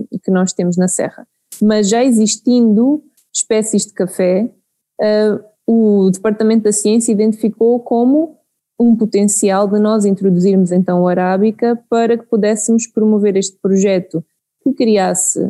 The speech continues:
eh, rendimento às famílias, eh, que habitam na serra e ao mesmo tempo que promovesse a reflorestação. E desde os últimos seis anos que tem sido um sucesso. Nós já temos uma marca de café que, que é exportada,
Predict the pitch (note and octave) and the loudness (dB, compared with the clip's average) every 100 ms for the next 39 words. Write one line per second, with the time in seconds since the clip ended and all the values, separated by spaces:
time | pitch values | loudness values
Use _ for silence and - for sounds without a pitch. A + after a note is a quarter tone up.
0 | - F3+ F3 G#3 G#3 G3 G3+ G3 F#3 F3+ | -4 -2 -2 0 0 2 2 2 0 -4
1 | - F#3+ G3 F#3+ E3+ E3 - - - - | -2 0 2 2 2 0 -6 -6 -6 -6
2 | - _ F#3+ E3+ E3 E3+ E3+ E3+ E3+ G3 | -12 _ -2 0 0 -2 -2 -2 -2 -2
3 | G#3+ G#3+ G#3+ A3 A3 G#3+ A3+ A#3 - A3 | 0 0 2 2 0 2 0 0 -2 0
4 | A3 G#3 G#3 G#3 G#3+ - A3 A3 - A3 | 2 2 0 -2 -6 -4 -2 -2 -2 -6
5 | - F3+ E3+ D#3+ _ _ _ - A3 F#3 | -4 -4 -4 -8 _ _ _ -4 0 2
6 | G#3+ A3 F#3+ G3+ G3+ G#3+ G#3 G3+ - G#3 | 2 2 2 2 2 0 0 -2 0 -2
7 | F#3+ G3+ G#3+ - G#3 G3 F#3 F3 F#3 F#3 | 0 0 -2 -2 -2 -2 0 0 0 -2
8 | - F3 E3 - F3 F3 F#3 F#3 G3 G3 | -4 -4 -6 -6 -2 -2 -2 -2 0 0
9 | F#3 - _ _ _ - G3+ F#3+ F#3+ G3+ | -2 -8 _ _ _ -4 0 0 0 -2
10 | G3 F3+ G3+ F3+ - G3 G3 G3 F#3+ F#3 | -4 -6 -6 -6 -2 0 0 -2 0 0
11 | F3+ F3+ F3+ - - G3 G3 G3 G3+ A3 | 0 -2 -4 -8 -6 -2 0 0 0 -2